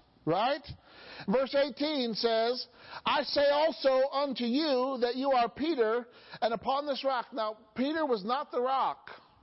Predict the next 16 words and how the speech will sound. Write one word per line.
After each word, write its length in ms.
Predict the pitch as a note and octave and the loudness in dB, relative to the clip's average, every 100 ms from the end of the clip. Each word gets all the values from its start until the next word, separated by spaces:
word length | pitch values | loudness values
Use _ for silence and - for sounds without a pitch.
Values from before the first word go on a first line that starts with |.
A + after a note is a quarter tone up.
| _ _ _ - - - - - - - - | _ _ _ -20 -20 -20 -20 -20 -20 -8 0
The 80 | G#3+ | 0
word 320 | C#4+ E4+ B3 | 0 -6 -6
Peter 360 | C#4 F4 E4 C#4 | -4 -2 0 -2
means 520 | B3 B3 C4+ C4 A3 | -2 0 0 -2 -4
p-, 140 | - C4 - | -4 -6 -2
pebble, 580 | D#4+ F4 E4 C4 G3+ - - - - | -2 0 2 2 0 -6 -20 -20 -18
<laughs> 760 | D#3+ - - - - - - - | -16 -16 -20 -20 -20 -20 -12 -2
right? 300 | G#3 B3+ F4 A3+ - _ G4+ - - - _ - - - - - | 0 0 -6 -10 -20 _ -20 -20 -20 -20 _ -20 -20 -20 -20 -4
You 100 | A#3+ | 0
don't 200 | D4+ E4+ | 0 -2
build 200 | C#4+ D#4 | 0 0
a 60 | C#4 | 0
house 280 | C4 D4 C4 | 0 0 0
on 120 | C4 | -4
a 60 | A3+ | 0
pebble. 500 | C4 D4+ B3+ F3+ | 2 2 0 -4